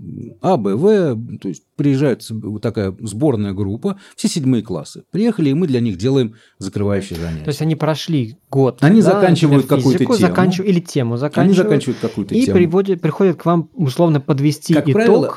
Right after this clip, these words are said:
Speaker 1: я вот договаривался с учителями, ну вот за год одиннадцать лабораторных.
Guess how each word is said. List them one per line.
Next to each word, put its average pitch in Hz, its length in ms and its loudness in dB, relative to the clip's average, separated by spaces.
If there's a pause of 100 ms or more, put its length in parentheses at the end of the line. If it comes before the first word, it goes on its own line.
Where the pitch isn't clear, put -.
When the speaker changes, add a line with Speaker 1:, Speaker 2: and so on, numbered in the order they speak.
(100)
Speaker 1:
я 151 120 0
вот 127 120 -2
договаривался 104 680 -2
с 113 360 -2
учителями, 147 760 0
ну 175 140 2
вот 151 240 0
за 123 200 -2
год 220 200 0
одиннадцать 139 320 0
лабораторных. 98 580 -4